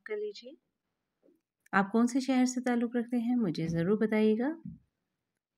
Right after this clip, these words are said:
आपको कौन सी रेसिपी देखनी है मुझे कमेंट बॉक्स में बता सकते हैं आप लोग।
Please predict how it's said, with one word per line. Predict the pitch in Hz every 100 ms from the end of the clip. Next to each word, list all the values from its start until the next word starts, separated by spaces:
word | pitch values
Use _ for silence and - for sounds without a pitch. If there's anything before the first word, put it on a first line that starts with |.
| -
आपको | 180 185 202 190
कौन | 214 220
सी | 220
रेसिपी | 247 233 240 247
देखनी | 226 220 233 226
है | 233
मुझे | 233 180 170
कमेंट | 175 170 165
बॉक्स | 175 170 -
में | 175
बता | 170 185 202
सकते | 233 226 233
हैं | 226 226
आप | 220 220
लोग। | 240 302